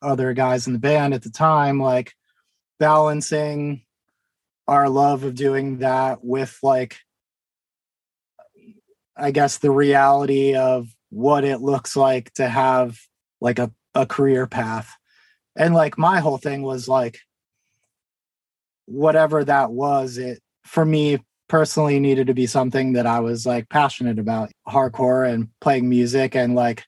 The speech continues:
I sort of had, like, a, maybe, like, a personal thing that I can only, again, like, acknowledge after years of being away from it, which is that, like,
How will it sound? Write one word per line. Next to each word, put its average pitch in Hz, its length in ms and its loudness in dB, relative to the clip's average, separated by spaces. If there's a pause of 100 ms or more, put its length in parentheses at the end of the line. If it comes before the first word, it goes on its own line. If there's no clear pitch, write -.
(760)
I 170 440 0
sort 175 320 2
of 139 120 -2
had, 143 280 0
like, 143 200 0
a, 135 100 -4
maybe, 131 320 0
like, 127 220 -2
a 120 60 -4
personal 127 880 0 (260)
thing 139 280 0
that 127 260 0 (880)
I 143 160 2
can 147 160 -2
only, 135 400 2
again, 131 300 0
like, 123 180 -2
acknowledge 123 540 0
after 123 640 -2 (460)
years 127 360 2
of 117 60 -2
being 123 200 2
away 135 220 2
from 135 180 0
it, 127 140 -2
which 123 220 -4
is 117 100 -4
that, 123 180 0
like, 120 280 0